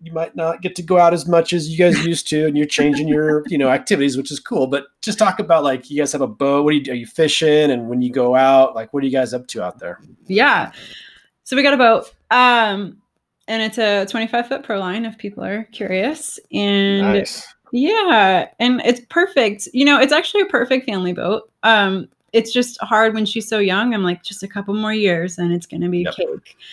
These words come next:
Speaker 2: Um, <laughs>
Speaker 1: It'll go fast too.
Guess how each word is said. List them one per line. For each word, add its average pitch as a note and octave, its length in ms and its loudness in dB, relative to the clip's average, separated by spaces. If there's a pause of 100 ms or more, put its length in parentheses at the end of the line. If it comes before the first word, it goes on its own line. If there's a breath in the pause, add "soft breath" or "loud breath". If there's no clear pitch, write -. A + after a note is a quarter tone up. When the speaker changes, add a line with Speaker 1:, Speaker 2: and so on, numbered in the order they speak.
(380 loud breath)
Speaker 2:
Um, G3 300 4
<laughs> D#4+ 960 2
Speaker 1:
It'll D#3+ 220 2
go F3 120 4
fast C3+ 400 2
too. G2+ 200 -10